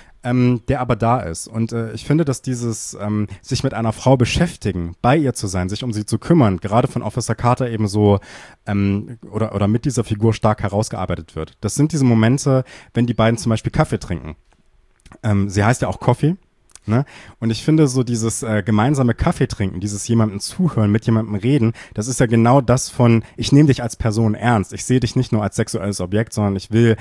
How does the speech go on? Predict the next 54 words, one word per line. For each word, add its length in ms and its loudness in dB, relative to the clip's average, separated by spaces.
einen 120 0
Zugang 380 2
zu 120 -4
dir 120 0
finden. 440 0
Und 100 -2
er 140 -2
begleitet 480 0
sie 100 -2
ja 80 2
dann 160 -2
auch 300 0
bei 200 2
dem 200 2
Besuch 260 0
der 140 2
Schwester. 480 0
Und 160 0
währenddessen 580 4
ist 220 -4
Coffee 320 2
eben 220 0
in 80 -2
keinster 340 2
Weise 180 4
sexualisiert, 680 2
sondern, 400 4
äh, 340 0
ganz 220 0
im 80 2
Gegenteil, 540 2
ihre 200 -8
Kleidung 360 4
ist 140 -4
komplett, 540 0
äh, 400 2
lang 420 2
und 160 -4
zu 400 4
und 260 -4
dicht. 300 4
Man 100 4
sieht 160 -6
keine 220 2
Form 260 2
von 160 0
Dekolleté 480 2
mehr 160 6
in 100 -2
irgendeiner 340 -6
Art 160 -8
und 120 -6
Weise. 240 -4
Ne? 160 2